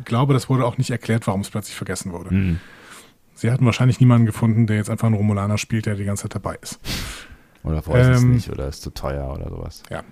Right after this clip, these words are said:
Speaker 1: aber ihr werdet uns da kontro-, äh, ihr werdet uns da korrigieren, falls es wirklich erklärt worden ist, warum die Defiant plötzlich keinen Romulaner mehr an Bord haben sollte.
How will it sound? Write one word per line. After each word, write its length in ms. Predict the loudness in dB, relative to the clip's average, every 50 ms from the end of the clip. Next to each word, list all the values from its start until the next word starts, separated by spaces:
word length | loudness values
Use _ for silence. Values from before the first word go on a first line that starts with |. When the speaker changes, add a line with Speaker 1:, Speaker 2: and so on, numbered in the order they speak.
| -20 _ -8
Speaker 1:
aber 140 | -2 2 4
ihr 120 | 6 6
werdet 220 | 6 6 6 4
uns 140 | 2 2 2
da 80 | 2 2
kontro-, 320 | 4 4 4 4 4 2 0
äh, 140 | 2 2 2
ihr 160 | 2 4 4
werdet 220 | 4 4 4 2 0
uns 160 | 0 0 0
da 140 | 0 -2 0
korrigieren, 540 | 2 2 2 2 2 2 2 4 4 4 2
falls 260 | 2 0 0 0 0
es 180 | -4 -4 -4
wirklich 240 | -4 -4 -4 -4 -6
erklärt 380 | -8 -8 -4 -2 -2 -2 0 0
worden 240 | 0 0 0 -2 -4
ist, 160 | -6 -6 -4
warum 160 | -2 0 0
die 100 | -2 -2
Defiant 400 | -2 -4 -4 -2 0 0 0 0
plötzlich 300 | -2 -4 -6 -6 -8 -6
keinen 440 | -2 0 2 2 4 2 2 0 0
Romulaner 440 | 0 2 2 2 2 2 0 0 -2
mehr 100 | -2 -4
an 100 | -6 -6
Bord 200 | -6 -6 -4 -6
haben 180 | -6 -6 -8
sollte. 220 | -10 -12 -14 -16